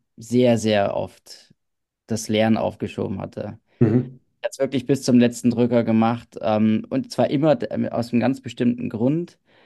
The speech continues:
Speaker 1: immer zu wissen, wenn ich, wenn ich anfange, mir die Unterlagen anzuschauen, immer diesen, diesen Moment zu erleben, ich, ich bin nicht vorbereitet.
Speaker 2: Mhm.
Speaker 1: Und je näher ich an die, an diesen Tag der, der Prüfung rückte,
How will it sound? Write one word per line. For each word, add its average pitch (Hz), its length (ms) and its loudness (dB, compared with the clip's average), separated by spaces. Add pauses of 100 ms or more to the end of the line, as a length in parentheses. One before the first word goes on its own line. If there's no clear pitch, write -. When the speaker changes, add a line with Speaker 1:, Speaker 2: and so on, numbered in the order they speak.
(380)
Speaker 1:
immer 139 280 2
zu 113 240 -4
wissen, 160 360 0
wenn 127 140 4
ich, - 320 -8 (100)
wenn 117 140 0
ich 120 140 -2
anfange, 131 840 -2 (380)
mir 107 140 -6
die 117 100 0
Unterlagen 123 520 2
anzuschauen, 127 920 -2 (680)
immer 143 200 0
diesen, 120 300 0
diesen 110 300 -4
Moment 113 420 0
zu - 120 -6
erleben, 127 640 -2 (460)
ich, - 400 -18
ich - 280 -14 (100)
bin 135 120 2
nicht 131 180 0
vorbereitet. 110 840 -2 (440)
Speaker 2:
Mhm. 98 100 -6
Speaker 1:
Und 110 120 -2
je 120 120 2 (100)
näher 175 320 2
ich 127 220 -6
an 117 120 2
die, 117 280 0
an 107 140 -6
diesen 104 280 -6
Tag 147 360 -2
der, 117 420 0
der 104 160 -8
Prüfung 151 580 -2
rückte, 131 580 -2